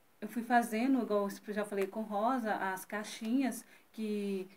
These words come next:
eu separava as caixinhas ali das prioridades pra poder, é, manter o meu salão, que era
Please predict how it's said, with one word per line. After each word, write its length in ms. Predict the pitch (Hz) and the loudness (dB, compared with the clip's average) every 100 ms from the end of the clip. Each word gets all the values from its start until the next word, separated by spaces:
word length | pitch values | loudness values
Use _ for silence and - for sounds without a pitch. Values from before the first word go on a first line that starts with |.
| - | -6
eu 120 | 208 202 - - - | -4 -4 -10 -20 -16
separava 560 | - 220 240 226 233 208 | -8 0 2 4 4 2
as 100 | - | -2
caixinhas 560 | 220 214 - 214 208 | -8 -8 -8 -6 -4
ali 180 | 208 220 | -2 0
das 240 | 220 226 | 2 0
prioridades 800 | 226 240 240 254 160 220 202 - | 0 -4 0 0 0 0 -6 -10
pra 140 | - 185 | -16 -14
poder, 340 | 185 175 202 - - _ _ - | -12 -8 -8 -8 -20 _ _ -6
é, 580 | 196 190 180 175 165 - - _ _ _ _ | -2 0 0 -2 -4 -8 -18 _ _ _ _
manter 320 | 208 233 254 | -4 2 4
o 40 | 285 | 4
meu 120 | 214 | 2
salão, 440 | - 196 180 175 | -2 -6 -4 -4
que 140 | 170 190 | -6 -6
era 240 | 180 180 | -6 -8